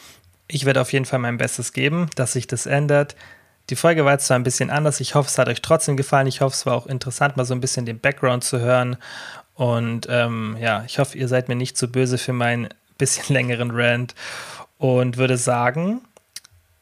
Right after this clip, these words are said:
wie immer, vielen, vielen Dank fürs Zuhören. Die nächste Folge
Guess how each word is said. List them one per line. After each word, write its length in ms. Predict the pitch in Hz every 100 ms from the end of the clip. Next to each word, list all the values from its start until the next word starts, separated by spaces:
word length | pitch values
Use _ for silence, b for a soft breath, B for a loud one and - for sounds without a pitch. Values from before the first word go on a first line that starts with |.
| _
wie 160 | 139 135
immer, 360 | 151 175 202 -
vielen, 340 | - - 139
vielen 200 | 131 131
Dank 240 | 120 120 120
fürs 200 | 120 -
Zuhören. 500 | 160 165 170 175 160 -
Die 60 |
nächste 340 | 127 147 - 135
Folge 560 | 139 135 135 139 127